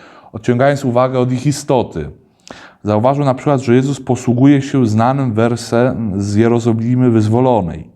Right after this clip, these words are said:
I niczemu takiemu obrońcy nie odmówił. I co ciekawe, jak ojciec Pio wspomina bierzmowanie, ciekawe, jak my często, no co, ja pamiętam, bierzmowanie dla mnie było, no co, że przyjmę prezenty,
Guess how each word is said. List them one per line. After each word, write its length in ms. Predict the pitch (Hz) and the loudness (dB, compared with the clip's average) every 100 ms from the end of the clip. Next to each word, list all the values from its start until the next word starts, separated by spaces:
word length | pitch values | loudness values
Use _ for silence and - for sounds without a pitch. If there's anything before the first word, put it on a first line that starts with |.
| - | -6
I 60 | |
niczemu 480 | 110 104 - 139 151 | -2 -2 0 0 0
takiemu 800 | 143 92 - 107 113 117 123 131 - - | -2 -10 -6 0 0 0 -4 -6 -14 -10
obrońcy 520 | 98 95 95 104 107 | -4 0 0 -2 0
nie 100 | 113 | 2
odmówił. 600 | 123 156 143 85 82 76 - | 4 4 4 2 -6 -10 -12
I 40 | 107 | 0
co 120 | 127 | 0
ciekawe, 220 | 127 127 | 0 -2
jak 80 | 107 | 0
ojciec 320 | 123 127 139 | 0 0 -2
Pio 140 | - 127 | 0 -2
wspomina 480 | 131 113 110 139 117 | 0 -2 0 0 2
bierzmowanie, 840 | 113 107 104 98 101 87 82 80 - | 0 0 0 0 0 0 -4 -8 -14
ciekawe, 160 | - 110 | -10 -4
jak 100 | 104 | -2
my 100 | 113 | -2
często, 320 | 143 131 127 | -2 -2 -2
no 80 | 123 | 0
co, 220 | 131 92 | 0 0
ja 160 | 98 | 0
pamiętam, 460 | 117 135 127 92 85 | 0 -2 -2 -2 -2
bierzmowanie 440 | 107 117 107 123 | -4 -2 -2 0
dla 120 | 127 120 | 0 -2
mnie 100 | 120 | -2
było, 160 | 127 | -2
no 120 | 127 | -2
co, 200 | 120 117 | -2 -2
że 180 | 101 107 | 0 -2
przyjmę 340 | 107 131 123 117 | -4 -2 -2 -2
prezenty, 580 | 123 117 113 82 82 | -6 -4 -4 -4 -10